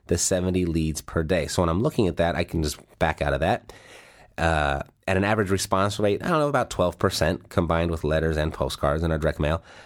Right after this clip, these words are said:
I have to average five hundred and eighty-four pieces of mail to go out every day.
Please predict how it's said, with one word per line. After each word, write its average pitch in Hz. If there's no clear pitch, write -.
I 139
have 156
to -
average 101
five 127
hundred 120
and 87
eighty-four 107
pieces 85
of 73
mail 82
to -
go 78
out -
every 73
day. -